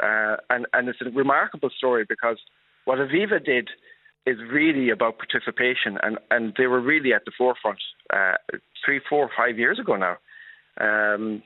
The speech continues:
they, um, they wanted the person to be in the stand celebrating the match, shouting for their team. And they put a cubby right behind the stand, uh, so that the, the person could come, have a quick little break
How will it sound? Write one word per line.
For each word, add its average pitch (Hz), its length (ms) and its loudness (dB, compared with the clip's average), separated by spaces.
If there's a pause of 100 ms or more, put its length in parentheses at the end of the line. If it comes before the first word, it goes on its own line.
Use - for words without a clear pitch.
they, 147 360 4
um, 117 460 -2 (120)
they 156 140 2
wanted 156 440 -2 (320)
the 113 560 0 (100)
person 120 380 -2
to 113 140 -8
be 120 160 0
in 107 100 0
the 104 80 -4 (100)
stand 113 460 2 (300)
celebrating 110 680 0
the 95 80 -4
match, 107 300 -2 (640)
shouting 131 300 -2
for 107 100 -2
their 98 140 -4
team. 131 340 -4 (640)
And 107 200 -2
they 147 120 2
put 151 200 -2
a 120 60 -2
cubby 120 340 -2
right 131 220 0
behind 127 320 -2
the 101 140 -12
stand, 123 420 0 (540)
uh, 104 240 0 (100)
so 123 120 0
that 113 180 0
the, 117 80 -4 (160)
the 120 80 -6
person 139 360 -2
could 120 120 -8
come, 131 400 0
have 113 160 0
a 117 60 -4
quick - 260 -6
little 135 220 -2
break 120 300 2